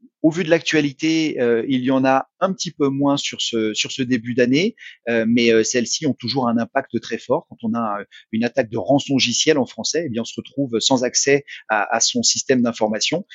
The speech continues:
ce qui, euh, bloque, euh, la facturation, la production, euh, les discussions avec les clients, ce qui est vraiment très, très, très impactant.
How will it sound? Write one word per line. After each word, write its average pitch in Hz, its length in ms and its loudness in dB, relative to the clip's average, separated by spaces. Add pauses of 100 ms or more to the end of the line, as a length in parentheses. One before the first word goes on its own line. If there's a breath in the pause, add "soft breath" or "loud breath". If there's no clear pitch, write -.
(100)
ce - 140 -4
qui, 120 240 2
euh, 113 80 4
bloque, 113 380 0
euh, 107 60 4
la 110 80 4
facturation, 107 640 -4
la 120 120 4
production, 120 760 0 (280 loud breath)
euh, 104 120 0
les 120 160 4
discussions 110 460 -2
avec 110 240 -4
les 107 80 -4
clients, 117 480 0
ce - 180 -20
qui - 60 -6
est - 40 -4
vraiment 127 300 0 (140)
très, 143 180 -2
très, 127 240 -10
très 117 300 -6
impactant. 151 500 -8